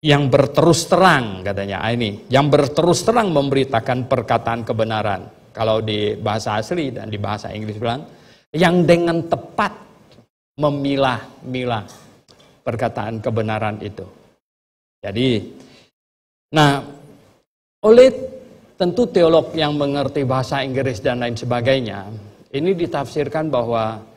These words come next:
maksudnya, ya, maksudnya sebagai seorang pengajar kebenaran, itu harus menafsirkan Alkitab dengan sebenar-benarnya,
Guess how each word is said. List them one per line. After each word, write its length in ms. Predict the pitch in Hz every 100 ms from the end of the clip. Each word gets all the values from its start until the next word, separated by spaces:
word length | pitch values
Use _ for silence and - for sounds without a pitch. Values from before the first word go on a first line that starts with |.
| _ _ -
maksudnya, 720 | 165 165 - 220 220 - 113 - - - - -
ya, 240 | - 101 92 - _ _
maksudnya 640 | 147 147 - 185 131 117
sebagai 480 | - - 139 143 147
seorang 480 | - - 185 220 247 -
pengajar 480 | 139 135 123 113 113
kebenaran, 720 | 110 104 101 95 104 117 165 - _ _ _ -
itu 160 | 202
harus 400 | 220 180 185 220
menafsirkan 880 | 160 151 147 127 151 143 156 147 -
Alkitab 640 | 139 120 135 - 139 -
dengan 400 | 127 127 123 123
sebenar-benarnya, 1400 | 127 - - 156 139 139 135 135 120 120 127 123 113